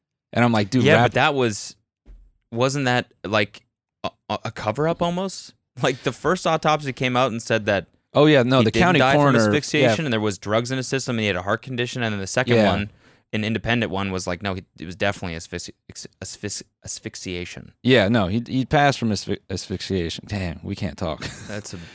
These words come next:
Speaker 2: brutal word.
Speaker 1: But, um, no, no, what, uh, uh, suppo-, supposedly still there were traces of stuff in his system. The thing where I was going with is, you know,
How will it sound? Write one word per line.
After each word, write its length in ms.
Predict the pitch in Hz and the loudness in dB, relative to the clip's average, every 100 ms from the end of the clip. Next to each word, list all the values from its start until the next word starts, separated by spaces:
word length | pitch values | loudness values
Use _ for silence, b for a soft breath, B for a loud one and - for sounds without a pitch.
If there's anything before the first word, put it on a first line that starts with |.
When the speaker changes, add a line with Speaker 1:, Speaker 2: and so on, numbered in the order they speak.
| - | -10
Speaker 2:
brutal 280 | 95 90 | -6 -6
word. 300 | 85 78 78 - _ - | -6 -8 -10 -16 _ -12
Speaker 1:
But, 440 | 107 113 107 98 _ _ _ | 2 4 4 2 _ _ _
um, 560 | 92 98 92 85 80 82 _ _ _ _ _ _ _ | -2 0 0 -2 -6 -10 _ _ _ _ _ _ _
no, 260 | 104 123 123 | 2 4 6
no, 220 | 120 117 | 6 6
what, 220 | 110 101 | 4 2
uh, 400 | 101 101 95 87 - _ _ _ _ _ _ _ _ - | 0 2 2 0 -6 _ _ _ _ _ _ _ _ -16
uh, 60 | - 87 101 - 101 104 | -14 -8 -6 -4 -2 -2
suppo-, 440 | - 120 117 - | -2 -2 -2 -6
supposedly 520 | - 120 156 143 135 | -6 2 4 4 2
still 340 | - - 135 135 | 0 2 4 6
there 140 | 127 | 4
were 100 | 127 | 4
traces 540 | - - 120 123 120 | 2 0 0 0 -2
of 100 | 120 | -2
stuff 300 | - 113 113 | -2 0 0
in 80 | 113 | 0
his 100 | 110 | -2
system. 380 | - 113 - 110 | 0 -2 -2 0
The 80 | 101 | 0
thing 260 | 156 156 135 | 2 0 0
where 160 | 117 127 | 4 6
I 100 | 143 | 6
was 160 | 123 | 4
going 320 | 104 107 101 | 2 2 2
with 300 | 95 90 85 - | 2 0 -2 -4
is, 360 | 95 92 85 - b b b b b b _ | 0 0 -2 -10 b b b b b b _
you 80 | 117 | 0
know, 280 | 110 92 85 | 2 2 -2